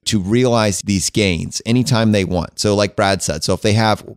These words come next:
Brad, what was the number you said? They have a hundred and sixty-three thousand dollars of unrealized gains when they go to sell those investment accounts. Is that the number that you came up with?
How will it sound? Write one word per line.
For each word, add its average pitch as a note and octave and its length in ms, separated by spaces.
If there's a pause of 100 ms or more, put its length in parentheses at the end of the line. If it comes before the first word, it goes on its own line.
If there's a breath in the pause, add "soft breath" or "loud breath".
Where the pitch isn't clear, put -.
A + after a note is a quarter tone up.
Brad, A#2 180
what C3+ 80
was B2+ 100
the B2 60
number A#2+ 220
you A#2+ 100
said? G#2+ 220
They G2+ 80
have G2+ 280
a C#2 60
hundred B2 320
and A2 100
sixty-three G#2+ 600
thousand G#2 480
dollars F#2+ 400
of F#2 180
unrealized G2 640
gains F#2+ 400
when F#2+ 120
they F#2+ 80
go F#2 160
to F2 40
sell G2 360
those F#2+ 260
investment F#2+ 500
accounts. G2+ 240
Is F#2+ 100
that G#2 160
the G#2 60
number G#2 280
that G2+ 120
you G#2+ 60
came A2 220
up G2+ 120
with? A2+ 240